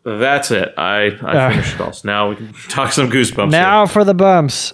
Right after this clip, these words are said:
Speaker 2: And I looked, I am, uh, through episode four of
Speaker 1: All right.
Speaker 2: Goosebumps.
Speaker 1: You got
Speaker 2: And
Speaker 1: me.
Speaker 2: they've aired episode six as of the twentieth. There's ten in total. So we still got,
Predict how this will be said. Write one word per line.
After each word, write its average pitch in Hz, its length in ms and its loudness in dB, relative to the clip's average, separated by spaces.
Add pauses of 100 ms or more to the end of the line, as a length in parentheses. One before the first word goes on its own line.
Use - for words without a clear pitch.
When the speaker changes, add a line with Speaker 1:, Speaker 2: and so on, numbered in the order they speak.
Speaker 2:
And 175 200 4
I 190 100 6
looked, 196 280 4
I 175 280 2
am, 180 140 4
uh, 165 120 4
through 185 340 4
episode 165 480 2
four 127 760 0 (240)
of 127 500 -2 (420)
Speaker 1:
All 107 140 -4
right. 147 80 -6
Speaker 2:
Goosebumps. 120 540 -6
Speaker 1:
You 104 60 -10
got 110 180 -2
Speaker 2:
And 147 100 2
Speaker 1:
me. 160 80 4
Speaker 2:
they've 165 180 2
aired 170 380 2 (360)
episode 156 540 0
six - 480 -4
as 123 180 -2
of 117 120 -4
the 120 80 -6
twentieth. 117 600 -8 (1080)
There's 131 200 -4
ten 226 260 0
in 196 100 0
total. 175 360 -4 (340)
So 143 160 -18
we 139 120 -14
still 185 260 -12
got, 180 260 -8